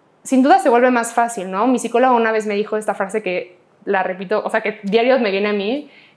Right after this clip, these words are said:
que es que el mayor acto de servicio es ser tú mismo. Y creo que justo cuando aprendes a, a escucharte, a quitarte todas las nubes que hay alrededor y realmente saber como tú qué quieres hacer, cuál es tu camino en este mundo, eh,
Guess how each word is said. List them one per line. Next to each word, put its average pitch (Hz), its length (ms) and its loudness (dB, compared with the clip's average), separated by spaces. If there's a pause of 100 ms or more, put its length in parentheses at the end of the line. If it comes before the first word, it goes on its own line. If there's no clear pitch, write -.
que 202 160 0
es 202 100 -10
que 220 120 2
el 214 60 0
mayor 202 220 0
acto 214 240 0
de 202 80 0
servicio 190 420 -4
es 196 100 -4
ser 196 180 -2
tú 196 80 -6
mismo. 196 560 -6 (640)
Y 226 120 -4
creo 220 200 2
que 226 120 2
justo 220 600 -4
cuando 208 240 0
aprendes 220 380 0
a, - 280 -8
a 185 120 -2
escucharte, 214 560 -2
a 190 180 0 (480)
quitarte 247 460 0
todas 233 320 4
las 190 260 0
nubes 220 360 2
que 202 80 0
hay 196 80 2
alrededor 190 580 0 (340)
y - 120 2
realmente 226 340 2
saber 196 260 -2
como 190 300 -4
tú 247 140 -4
qué 254 100 0
quieres 226 240 2
hacer, 196 400 -4
cuál 214 220 2
es 214 160 -2
tu 208 80 -10
camino 185 360 -6
en 196 60 -4
este 190 240 -6
mundo, 185 480 -4 (320)
eh, 185 320 -2